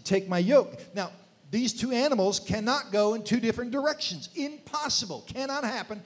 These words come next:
if they're yoked together. "Take my yoke, walk with me." And Jesus isn't saying that as a scold.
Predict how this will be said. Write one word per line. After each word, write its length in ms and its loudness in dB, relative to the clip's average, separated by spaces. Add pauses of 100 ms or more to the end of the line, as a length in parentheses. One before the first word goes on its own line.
(180)
if 140 -16
they're 100 -2
yoked 580 0 (220)
together. 560 -2 (2750)
"Take 240 -4
my 180 4
yoke, 580 4 (760)
walk 540 4 (240)
with 600 0
me." 600 -4 (1600)
And 160 -10
Jesus 400 -4
isn't 260 -6
saying 420 -4
that 220 -2
as 200 -4
a 80 -4
scold. 840 0